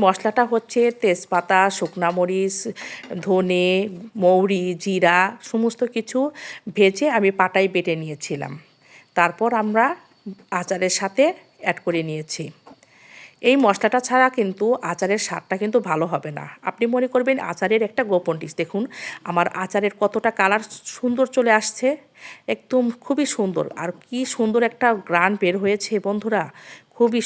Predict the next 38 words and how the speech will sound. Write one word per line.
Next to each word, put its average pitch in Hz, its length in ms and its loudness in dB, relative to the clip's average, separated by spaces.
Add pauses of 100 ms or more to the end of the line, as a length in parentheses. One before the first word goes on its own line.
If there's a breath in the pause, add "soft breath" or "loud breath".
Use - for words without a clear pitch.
সুন্দর। 156 340 -4 (1080 soft breath)
এই 240 80 4 (140)
আচার 180 300 0
এখন 190 160 -4 (120)
আমি 208 120 0 (100)
গামলায় 175 360 2
বেড়ে 214 220 4
দিয়েছি, 240 240 2 (100)
তারপর 202 320 2
ছেনিতে 214 280 0 (100)
বেরিয়ে 165 240 -2
দিয়েছি। 165 200 -2 (100)
তারপর 165 240 -4 (100)
এটা 214 160 4 (440 loud breath)
ছাদে 202 280 2 (100)
আমি 247 100 2 (100)
দুই 180 180 2
দিন 226 120 -2 (100)
শুকিয়ে 247 420 0 (500)
তারপর 185 320 2 (200)
সংরক্ষণ 170 480 -2
করব। 156 180 -4 (560 loud breath)
আপনারা 262 320 2
যদি 269 140 0 (100)
এইভাবে 196 280 2 (200)
আচার 214 300 -2
তৈরি 170 260 0
করেন 165 260 -2 (220)
বা 160 100 2 (160)
বড়ইয়ের 233 400 6
সাথে 233 240 -2
যদি 240 220 -2
তেঁতুলটা 202 420 0
অ্যাড 160 140 0 (100)
করেন, 165 180 0 (100)
তাহলে 190 320 0 (420 loud breath)
সেই 269 180 6 (100)
আচারটা 196 300 -2